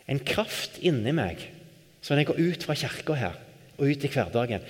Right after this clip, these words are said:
så er jeg ikke alene, men jeg har en kraft. For Gud er med meg. Og det er litt noe av greia med nattværen, at vi får denne kraften. Og så sendes vi ut med velsignelsen. Velsignelse, må Gud velsigne deg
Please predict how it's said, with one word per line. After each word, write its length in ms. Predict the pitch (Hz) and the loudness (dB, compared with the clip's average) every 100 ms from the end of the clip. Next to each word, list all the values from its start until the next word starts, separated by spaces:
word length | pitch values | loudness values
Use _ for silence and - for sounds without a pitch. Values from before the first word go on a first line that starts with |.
| - - - | -14 -12 -12
så 120 | - | 0
er 140 | 143 120 | 4 4
jeg 80 | |
ikke 140 | 120 135 | 2 0
alene, 240 | 110 95 | 0 0
men 120 | 104 | -2
jeg 80 | 101 | -4
har 120 | 98 | -4
en 140 | 104 - | -6 -6
kraft. 480 | - - - - - - _ _ _ _ _ - | -8 -10 -12 -14 -18 -20 _ _ _ _ _ -6
For 80 | |
Gud 200 | 107 110 | -2 0
er 80 | 95 | 0
med 120 | 87 85 | -4 -10
meg. 120 | - - - _ _ _ _ _ _ _ _ _ _ _ _ _ - | -14 -18 -20 _ _ _ _ _ _ _ _ _ _ _ _ _ -10
Og 120 | 113 | 2
det 100 | 135 | 4
er 140 | 135 117 | 6 4
litt 100 | 127 | 2
noe 200 | 113 117 | 4 2
av 80 | - | 2
greia 280 | 104 87 95 | 0 2 0
med 120 | 107 | -2
nattværen, 520 | - - 92 101 80 - - - _ _ 104 | -4 -6 -6 -6 -10 -16 -20 -20 _ _ -10
at 140 | 107 | -4
vi 80 | 110 | -4
får 340 | - 101 110 | 0 4 4
denne 180 | 95 92 - | 4 0 -4
kraften. 480 | - - - 104 87 - - - - - - - | -6 -6 -10 -12 -18 -20 -20 -20 -18 -18 -6 0
Og 100 | 131 | 4
så 80 | 175 | 4
sendes 440 | - 202 135 143 170 | 6 6 4 2 2
vi 240 | 127 127 | 4 4
ut 180 | 123 - | 2 0
med 160 | 107 104 | 2 4
velsignelsen. 640 | 110 - 98 98 101 98 92 - - - _ _ _ _ _ _ _ - _ _ _ _ _ - - - _ 123 | 4 2 -2 -2 -2 -4 -8 -14 -20 -20 _ _ _ _ _ _ _ -20 _ _ _ _ _ -18 -18 -20 _ 2
Velsignelse, 720 | 131 - 143 143 143 - 151 | 2 4 2 2 2 0 2
må 140 | 131 | 2
Gud 220 | 120 135 120 | 2 2 2
velsigne 560 | 120 - 151 143 156 | 0 0 0 2 2
deg 300 | 156 156 151 | 2 0 -4